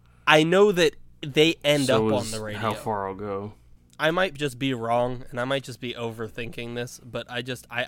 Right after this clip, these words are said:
Speaker 1: I guess it's, it also is
Speaker 2: I
Speaker 1: just
Speaker 2: know
Speaker 1: very
Speaker 2: what
Speaker 1: much
Speaker 2: you're
Speaker 1: like, it's
Speaker 2: saying.
Speaker 1: becoming also that it's just like,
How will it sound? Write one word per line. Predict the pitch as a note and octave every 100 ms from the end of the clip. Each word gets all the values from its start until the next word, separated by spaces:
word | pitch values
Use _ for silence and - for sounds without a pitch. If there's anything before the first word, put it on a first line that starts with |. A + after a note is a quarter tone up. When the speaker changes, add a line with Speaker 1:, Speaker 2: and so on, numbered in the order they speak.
| B2
Speaker 1:
I |
guess | B2+ D3+ - - _ _ - C#3 -
it's, | D3+ - - -
it | E3+
also | E3+ F#3 G#3+ B3+
is | A#3
Speaker 2:
I | G3
Speaker 1:
just | D3
Speaker 2:
know | D3
Speaker 1:
very | D3+ F#3 D3
Speaker 2:
what |
Speaker 1:
much | D3 D3+ C#3
Speaker 2:
you're |
Speaker 1:
like, | C3
it's | G#2+ G#2+ A2
Speaker 2:
saying. | B2+
Speaker 1:
becoming | D#3 - - F3 G3+ A3 A3 _ - - - _ _
also | - D3+ E3+ E3 D3+
that | C#3
it's | C3+ -
just | D3
like, | C#3+ C3